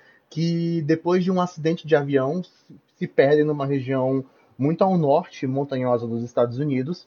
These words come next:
completamente is-, inóspita, e ficam nessa região por cerca de dezenove meses. É, durante esse tempo, elas vão se confrontando com elas mesmas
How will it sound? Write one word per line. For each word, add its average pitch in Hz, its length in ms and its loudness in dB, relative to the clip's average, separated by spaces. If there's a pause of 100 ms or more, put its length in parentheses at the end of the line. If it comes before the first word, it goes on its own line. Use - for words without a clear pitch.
(140)
completamente 143 680 -2
is-, 156 200 -8
inóspita, 143 640 -2 (320)
e 165 120 -2
ficam 226 680 -2
nessa 156 380 -2
região 143 420 0
por 160 200 -6
cerca 143 280 -8
de 131 80 -10
dezenove 131 540 -2
meses. 113 560 -4 (480)
É, 110 560 2
durante 143 420 2
esse 175 200 -2
tempo, 151 580 -2 (420)
elas 135 300 6
vão 139 160 0
se 147 260 -10
confrontando 160 1000 -2 (340)
com 139 360 2
elas 135 280 4
mesmas 135 480 -2